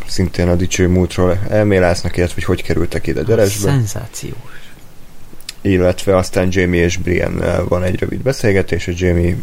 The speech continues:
Speaker 1: neki Brienne mellett akar harcolni a bal szárnyban.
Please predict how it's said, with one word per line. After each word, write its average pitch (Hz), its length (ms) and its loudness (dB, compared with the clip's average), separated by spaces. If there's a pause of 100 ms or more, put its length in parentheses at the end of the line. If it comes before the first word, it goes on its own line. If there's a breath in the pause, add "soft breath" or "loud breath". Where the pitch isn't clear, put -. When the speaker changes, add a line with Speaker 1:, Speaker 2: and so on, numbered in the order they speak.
Speaker 1:
neki 90 260 0
Brienne 82 300 0
mellett 80 260 0
akar - 200 0
harcolni 87 500 -2
a 87 120 0
bal 87 240 2
szárnyban. - 720 0